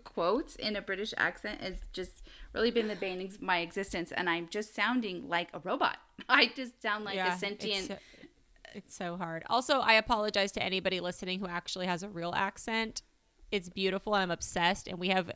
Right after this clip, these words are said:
Speaker 2: terrible American accents that you're more than welcome to make fun of.
Speaker 1: Yes, please do
Speaker 2: <laughs>
Speaker 1: poke fun at our trash accents because, um, and we are doing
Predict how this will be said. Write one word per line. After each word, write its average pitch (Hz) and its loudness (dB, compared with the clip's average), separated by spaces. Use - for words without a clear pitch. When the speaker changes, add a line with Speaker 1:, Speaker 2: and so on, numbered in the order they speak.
Speaker 2:
terrible 170 0
American 160 -4
accents - -10
that - -4
you're 175 -4
more 170 -2
than 160 -4
welcome 165 -4
to - -10
make - -8
fun - -8
of. - -10
Speaker 1:
Yes, 185 2
please 208 -2
do 202 0
Speaker 2:
<laughs> - -18
Speaker 1:
poke 190 0
fun 180 -2
at 185 -2
our 180 0
trash 185 2
accents 175 -4
because, 170 -6
um, 180 2
and 214 2
we 254 2
are 214 6
doing 190 -2